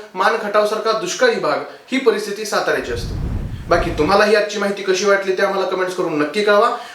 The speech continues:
तुमच्या भागात पुराची आणि पावसाची परिस्थिती कशी आहे हे सुद्धा आम्हाला कमेंट करून नक्की कळवा. आजचा व्हिडिओ आवडला असेल तर व्हिडिओला लाईक करा, शेअर करा आणि आपल्या Carry On मराठी या YouTube चॅनलला सबस्क्राईब करायला विसरू नका.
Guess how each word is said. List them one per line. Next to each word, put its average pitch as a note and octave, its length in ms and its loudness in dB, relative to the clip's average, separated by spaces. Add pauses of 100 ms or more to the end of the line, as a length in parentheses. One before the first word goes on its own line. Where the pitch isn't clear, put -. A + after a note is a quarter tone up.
(160)
तुमच्या A#3 320 4
भागात A#3 280 4
पुराची A3+ 500 0
आणि A3 140 2
पावसाची G3+ 440 0
परिस्थिती G3+ 440 -4
कशी G#3+ 300 2
आहे E3+ 240 2 (340)
हे A3+ 100 8
सुद्धा G#3 260 2
आम्हाला G3+ 200 0
कमेंट G3 280 -4
करून F3+ 240 -2
नक्की F#3 220 -4
कळवा. G#3+ 300 4 (320)
आजचा G3+ 260 0
व्हिडिओ A3 220 4
आवडला G#3 420 0
असेल A3+ 300 2
तर G#3 100 0
व्हिडिओला F3 400 2
लाईक F#3 320 -2
करा, G#3 180 4
शेअर A#3+ 320 2
करा D3 260 0 (340)
आणि G#3+ 280 2 (200)
आपल्या G#3+ 300 0
Carry A#3 280 2
On A#3 180 2
मराठी G#3+ 400 0
या C#3+ 120 2
YouTube F3+ 320 -2
चॅनलला F3+ 300 0
सबस्क्राईब G#3 380 0
करायला E3+ 280 2
विसरू E3+ 300 0
नका. A#2+ 220 -4